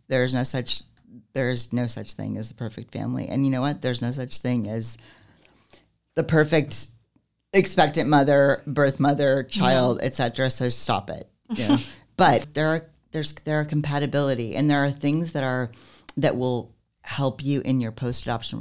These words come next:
Speaker 1: relationship.
Speaker 2: Yeah.
Speaker 1: And that you will, I think that the, I hear this time and time again from my clients, and I wanna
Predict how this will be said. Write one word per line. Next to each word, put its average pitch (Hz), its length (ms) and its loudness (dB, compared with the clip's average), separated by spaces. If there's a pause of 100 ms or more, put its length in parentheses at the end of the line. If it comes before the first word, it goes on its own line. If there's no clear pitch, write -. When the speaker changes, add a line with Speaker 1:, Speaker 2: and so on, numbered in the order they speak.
Speaker 1:
relationship. 151 760 -4 (240)
Speaker 2:
Yeah. - 140 -6 (200)
Speaker 1:
And 131 200 2
that 123 140 0
you 123 200 -2
will, 120 360 -2 (180)
I 156 120 2
think 160 320 -2
that 143 180 -4
the, 131 300 -2 (100)
I 143 40 -4
hear 151 260 -2
this 151 240 -2
time 175 420 -4
and 170 80 -2
time 160 200 -2
again 135 300 0
from 135 160 -6
my 123 120 -4
clients, 110 400 -10
and 123 100 -2
I 131 60 0
wanna 131 240 -2